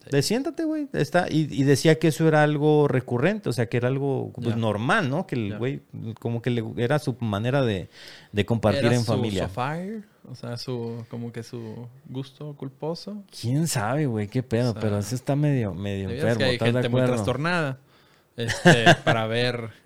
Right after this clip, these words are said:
Speaker 1: este, pero bueno.
Speaker 2: Saludos a producción del trastornado. Nada, es cierto. No, sí, está, está muy cabrón. Y así cuenta, cuenta muchísimas cosas, ¿no?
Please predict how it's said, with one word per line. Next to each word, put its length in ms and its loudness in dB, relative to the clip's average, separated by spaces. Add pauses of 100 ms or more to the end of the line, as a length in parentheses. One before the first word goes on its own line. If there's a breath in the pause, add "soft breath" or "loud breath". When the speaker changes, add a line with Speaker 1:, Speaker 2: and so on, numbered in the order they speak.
Speaker 1:
este, 500 -4 (160)
pero 140 -2
bueno. 280 2 (120)
Speaker 2:
Saludos 220 -2
a 60 -4
producción 360 -2
del 80 -2
trastornado. 560 -4
Nada, 180 4
es 60 0
cierto. 320 -2 (320 loud breath)
No, 240 8
sí, 180 4
está, 300 6
está 260 2
muy 180 0
cabrón. 320 4
Y 60 6
así 220 2
cuenta, 640 4
cuenta 280 2
muchísimas 580 -2
cosas, 360 0
¿no? 200 0